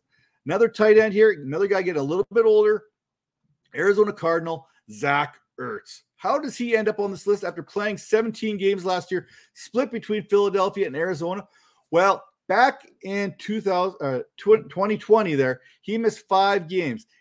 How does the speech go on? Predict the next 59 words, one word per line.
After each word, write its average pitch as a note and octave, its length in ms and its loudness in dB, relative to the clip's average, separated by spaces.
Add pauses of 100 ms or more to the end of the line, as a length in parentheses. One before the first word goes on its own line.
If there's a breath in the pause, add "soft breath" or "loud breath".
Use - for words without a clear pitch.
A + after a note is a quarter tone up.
He G#3 120 -10
has A3 160 -2
missed G3+ 200 -6
nine F#3 460 -2
games G3 340 -4
going E3 220 -4
back E3 260 -2
to C#3 80 -12
twenty E3+ 380 -8
sixteen. C#3 600 -8
So - 120 -16
there E3 200 -2
is G#3+ 220 6
a G3+ 60 0
history F#3+ 380 -2
of D#3 80 -6
him E3 140 -6
missing E3 260 -10
time. D3+ 320 -4 (560 soft breath)
Like C#3+ 100 -2
I D3 40 -6
said, C#3 240 -2 (340)
he D3+ 120 -6
did A3+ 340 0
pull A3+ 220 6
his G3+ 120 2
hamstring F#3 520 -6
there. F3 120 0
He D#3 80 0
didn't F#3 200 -2
miss F#3+ 160 -8
any F#3 100 -6
time F3 280 -2
in C3+ 100 -2
week D3 180 -6
one D#3+ 180 -4
against D3 220 -6
the D3 80 -4
Falcons. D3 560 -4 (760)
Twenty G3+ 260 -4
twenty, G3 380 0 (300)
that E3 260 2
was E3+ 280 2
that D#3 180 2
high F3 460 2
ankle D#3 340 -2
sprain. D#3 260 -2
That's D#3+ 180 -4
what F#3 140 -10
cost E3 320 -2
him B2+ 100 -6
way D#3 140 2
back F3 280 -2
in D3+ 120 -6
week D#3+ 160 -8
six - 300 -8
against C#3 240 -8
the C#3 80 -4
Ravens. D3+ 480 2